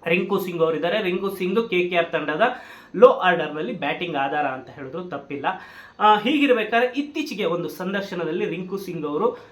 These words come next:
ತಾವು ಆರ್ ಸಿ ಬಿ ಪರ ಆಡ್ಬೇಕು, ಆಡೋ ಆಸೆ ಇದೆ ಅನ್ನೋ ಒಂದು ವಿಚಾರವನ್ನ ಹೇಳ್ಕೊಂಡಿದ್ದಾರೆ.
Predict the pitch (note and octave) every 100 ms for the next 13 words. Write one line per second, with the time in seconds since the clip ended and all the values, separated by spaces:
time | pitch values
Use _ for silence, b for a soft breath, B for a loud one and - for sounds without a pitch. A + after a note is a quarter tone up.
0 | B G#3+ G#3+ G#3+ E3 G3 C4 - C4 A#3
1 | G#3+ F3+ E3+ E3+ F#3 F#3 F3+ - F3+ F3
2 | D3+ D#3+ F3 F#3 F3 D#3 G3+ - - A3
3 | B3 A#3+ F#3 E3+ D3+ D3 D#3+ D3+ D3+ C#3+
4 | A#2+ C#3+ D3 C#3 D#3+ G#3+ -